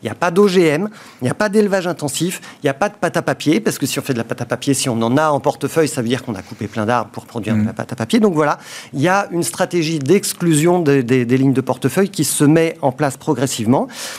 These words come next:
Speaker 1: Et ça, eh ben, ça permet, euh, de nettoyer son portefeuille et d'aller vers une finance d'impact, bah, qui sera, euh, plus verte, plus responsable, plus impactante en
Speaker 2: Ouais.
Speaker 1: réalité.
Speaker 2: Et, et vous le disiez, en parlant de l'impact investing, on peut investir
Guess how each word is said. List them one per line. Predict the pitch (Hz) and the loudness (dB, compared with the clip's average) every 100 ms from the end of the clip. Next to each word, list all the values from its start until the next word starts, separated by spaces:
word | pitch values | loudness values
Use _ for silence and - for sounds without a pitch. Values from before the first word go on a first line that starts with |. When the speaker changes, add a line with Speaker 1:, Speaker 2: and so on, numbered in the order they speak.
| - | -10
Speaker 1:
Et | 120 | -6
ça, | - 131 165 185 | -2 0 0 0
eh | |
ben, | 123 120 | -2 -4
ça | 120 | -4
permet, | 123 98 131 175 185 | -6 -2 0 0 -2
euh, | 135 110 110 | -4 -6 -6
de | 113 139 | -2 2
nettoyer | 170 - 139 135 | 2 2 2 2
son | 139 | 0
portefeuille | 123 120 - - 143 190 190 - | -4 -4 -6 0 2 2 -2 -2
et | 156 | 0
d'aller | 139 110 131 | 0 0 0
vers | 139 110 | 0 0
une | 110 | -2
finance | - 120 131 127 - - | 0 0 0 -2 -10 -14
d'impact, | 107 120 110 127 165 - - - - | -4 -2 0 -2 -4 -10 -18 -20 -16
bah, | - 98 | -14 -14
qui | - | -10
sera, | - - 127 117 | -8 -2 -2 -2
euh, | |
plus | - - | -6 -10
verte, | 95 110 - | -4 -4 -4
plus | 110 | -10
responsable, | 104 - - 123 | -10 -10 -6 -6
plus | - 113 | -6 -10
impactante | 110 139 135 - 110 - - 127 | -6 -6 -6 -4 -4 -4 -12 -8
en | 110 | -6
Speaker 2:
Ouais. | 151 | -6
Speaker 1:
réalité. | 113 104 113 - | -6 -8 -14 -4
Speaker 2:
Et, | 151 175 196 | 0 2 2
et | |
vous | 190 202 | 4 4
le | |
disiez, | 190 196 | 4 6
en | 226 202 | 4 4
parlant | 180 185 | 2 0
de | 170 | 2
l'impact | 185 185 175 - | 2 0 -2 0
investing, | 185 175 - 226 208 | 2 2 4 4 4
on | 170 | 2
peut | - 220 | 2 2
investir | 202 175 170 - 196 208 | 4 2 0 0 4 4